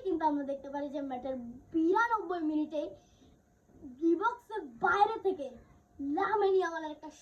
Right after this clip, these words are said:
শট এবং এটা একটা গোলে পরিণত হয় এবং সেখানেই কিন্তু ম্যাচের স্কোর লাইন হয়ে দাঁড়ায় টু থ্রি এবং তারপরেই কিন্তু ম্যাচের আটানব্বই মিনিটে যে ফেরান টরেস একটা সোজা শটটা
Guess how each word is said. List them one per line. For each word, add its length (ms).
শট 240
এবং 160
এটা 200
একটা 140
গোলে 280
পরিণত 400
হয় 140
এবং 180
সেখানেই 500
কিন্তু 180
ম্যাচের 260
স্কোর 320
লাইন 200
হয়ে 160
দাঁড়ায় 200
টু 120
থ্রি 160
এবং 140
তারপরেই 440
কিন্তু 260
ম্যাচের 220
আটানব্বই 560
মিনিটে 260
যে 120
ফেরান 380
টরেস 300
একটা 140
সোজা 320
শটটা 240